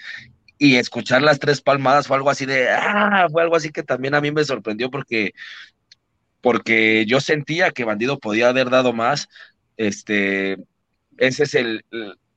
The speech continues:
tal vez la labor que no hacemos los luchadores antes de enfrentar a un rival tan importante. Yo ya sabía que tenía una lesión en las cervicales, y si se dan cuenta en la lucha,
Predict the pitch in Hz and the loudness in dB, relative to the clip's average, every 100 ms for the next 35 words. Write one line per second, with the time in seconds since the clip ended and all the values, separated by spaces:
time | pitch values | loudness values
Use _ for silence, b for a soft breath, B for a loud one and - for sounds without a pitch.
0 | _ - 135 139 139 135 113 123 127 127 | _ -2 2 2 2 4 4 2 0 -2
1 | 120 117 123 127 113 101 98 - 104 110 | -2 -2 -2 -4 -4 -6 -8 -6 -2 -2
2 | 117 117 107 113 104 98 92 101 113 104 | -2 -6 -6 -4 -4 -6 -8 -4 -2 0
3 | 101 104 117 107 - 90 - 104 113 120 | 0 0 0 -2 -2 -6 -2 0 2 2
4 | 123 135 117 104 123 151 98 107 101 98 | 2 0 -2 -2 0 0 0 -4 -4 -2
5 | 107 120 117 101 104 110 110 95 92 90 | -2 0 0 0 -2 -2 0 0 -2 -6
6 | - 104 120 135 B B - - 98 95 | 0 2 2 -2 B B -14 -8 -6 -2
7 | 107 113 110 113 113 113 98 101 104 120 | 2 2 0 -2 0 0 2 0 2 4
8 | 110 | 4